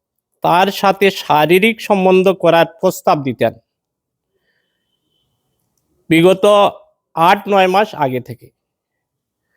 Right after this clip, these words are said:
ভিকটিম তথা এই মামলার বাদিনী বাধা দেওয়ার পরও বলপূর্বক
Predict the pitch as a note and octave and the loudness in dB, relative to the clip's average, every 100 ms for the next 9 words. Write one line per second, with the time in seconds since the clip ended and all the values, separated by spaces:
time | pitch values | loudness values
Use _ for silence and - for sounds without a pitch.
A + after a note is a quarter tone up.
0 | _ _ _ _ _ _ _ _ _ _ | _ _ _ _ _ _ _ _ _ _
1 | _ _ _ - _ - C#3 E3 G3 - | _ _ _ -20 _ -8 -2 -2 -2 0
2 | A3+ D#3+ - _ _ _ _ _ _ _ | 0 0 -4 _ _ _ _ _ _ _
3 | _ _ _ _ - _ - E3 F#3 F3 | _ _ _ _ -20 _ -2 0 0 0
4 | D3 - D#3+ D#3+ F3 E3 D3+ D#3 E3 E3 | -2 -8 -2 -2 0 -2 0 0 0 0
5 | D3 C#3+ D#3+ F#3 A3 _ _ _ _ _ | 0 0 0 0 -4 _ _ _ _ _
6 | _ _ _ _ _ _ _ _ _ _ | _ _ _ _ _ _ _ _ _ _
7 | _ _ _ - - B2 C#3+ D#3 F#3+ F#3 | _ _ _ -10 -2 0 2 2 2 2
8 | F#3 F#3 F#3 - F#3+ G3+ B2+ - _ _ | 4 2 2 0 2 4 0 -4 _ _
9 | _ _ _ _ _ C3+ C3 F3 F3+ F3 | _ _ _ _ _ -8 0 2 2 2
10 | G3+ F#3+ G#3 | 0 2 2